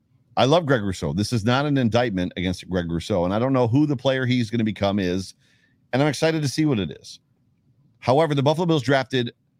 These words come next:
a defensive end one and two, right? There is no, and,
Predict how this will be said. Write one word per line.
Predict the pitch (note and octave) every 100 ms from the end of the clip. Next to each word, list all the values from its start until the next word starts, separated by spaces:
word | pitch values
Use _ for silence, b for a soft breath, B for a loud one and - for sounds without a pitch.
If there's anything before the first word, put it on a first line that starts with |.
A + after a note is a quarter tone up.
| _ _ _ _ _ _ _ -
a | G2
defensive | F#2+ - C3 C3 C#3+
end | B2 G#2+ G#2 - _ _ _
one | D#2 E2 G#2 A#2 -
and | A2 G2+ F#2
two, | F2 B1 - _ _ _ -
right? | F2 G#2 - _ _ _ _ _ _ _ _ _ _ -
There | A#2+ C#3
is | C#3+ G#2
no, | A2+ A#2+ C3 E3 F3+
and, | C#3+